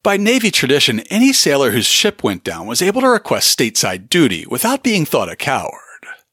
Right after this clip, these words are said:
Kennedy instead requested a return to his unit, and in September he took command of P T fifty-nine. He would only command this second P T boat for a couple of months,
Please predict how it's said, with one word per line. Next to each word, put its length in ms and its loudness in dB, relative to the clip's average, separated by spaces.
Kennedy 520 0
instead 460 0
requested 500 -2
a 40 2
return 360 0
to 140 -10
his 160 -8
unit, 420 -2
and 140 0
in 100 -2
September 720 -2
he 80 -6
took 240 -4
command 380 0
of 180 -10
P 160 0
T 260 0
fifty-nine. 920 -4
He 120 -2
would 100 4
only 220 4
command 360 0
this 140 2
second 400 -2
P 160 -6
T 240 0
boat 260 -6
for 140 0
a 60 2
couple 340 -4
of 80 2
months, 880 -4